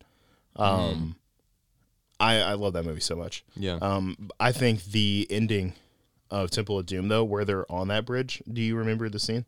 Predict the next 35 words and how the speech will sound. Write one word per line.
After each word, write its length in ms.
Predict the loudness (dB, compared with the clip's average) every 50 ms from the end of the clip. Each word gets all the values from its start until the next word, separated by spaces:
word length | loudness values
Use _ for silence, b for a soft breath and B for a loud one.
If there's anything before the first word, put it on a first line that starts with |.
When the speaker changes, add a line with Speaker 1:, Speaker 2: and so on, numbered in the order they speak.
| b b b b b
Speaker 2:
I 40 | b -6
think 160 | -6 -6 -8 _ _ _
Speaker 1:
Where 220 | 4 6 6 6 6
Speaker 2:
so, 160 | 4 4 2
Speaker 1:
he, 160 | 2 2 2
Speaker 2:
yeah. 60 | 0
Speaker 1:
he 220 | 0 0 0 0 0 0
chops 600 | 2 2 2 2 2 2 2 0 0 -2 -4 -2
the 120 | -2 -2
bridge 380 | -4 -2 -2 0 0 0 0 0
down. 220 | -2 -2 -2 -2 -6 -8 b b b b b b
And 80 | b 2
Speaker 2:
Yeah. 320 | 4 6 6 6 4 4 0
Speaker 1:
it 240 | -4 -8 -14 -4 2
goes 300 | 2 4 4 4 2 2
down, 340 | 2 2 2 2 2 2
and 160 | 0 0 0 2
everyone 320 | 2 2 2 2 0 0
has 200 | 2 0 0 0
to, 60 | 0 0
like, 180 | 0 -2 -2 0
wrap 320 | 0 2 2 2 2 2
up 180 | 2 2 2 0
in 560 | -2 0 2 2 2 2 2 2 0 -2 -6 -10 _ _ _ _ _ _ _ -12
the, 140 | -6 0 4 4 4 6
Speaker 2:
Yeah. 100 | 6 6 6
Speaker 1:
uh, 340 | 6 4 4 2 0 -2 -4 -8 -10 -14 -14 -16 _ _ -4
the 140 | 0 0 2
bridge. 340 | 4 6 6 6 6 6 4
I 80 | 4
think 200 | 4 4 4 6
that 180 | 6 6 6 6
sequence 360 | 2 0 0 0 -2 -2 -2
is 160 | -2 -4 -4
incredible. 520 | -4 -6 -2 0 2 2 4 4 2 0